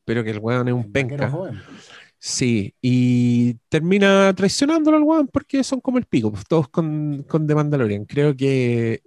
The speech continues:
Speaker 1: <laughs> me encanta que en, en, en esta serie los weones o son amigos y ayudan pa'l pico a The Mandalorian o son los weones más charchas del universo, The Scum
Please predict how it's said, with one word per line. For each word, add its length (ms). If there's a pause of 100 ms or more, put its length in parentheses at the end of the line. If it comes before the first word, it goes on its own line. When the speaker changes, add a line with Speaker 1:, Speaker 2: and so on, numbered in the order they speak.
Speaker 1:
<laughs> 1300
me 80
encanta 320
que 320
en, 400
en, 260
en 140
esta 220
serie 340
los 160
weones 320 (120)
o 100
son 240
amigos 480
y 100
ayudan 300
pa'l 180
pico 320
a 240
The 80
Mandalorian 600
o 100
son 260
los 120
weones 280
más 260
charchas 760
del 160
universo, 500
The 100
Scum 460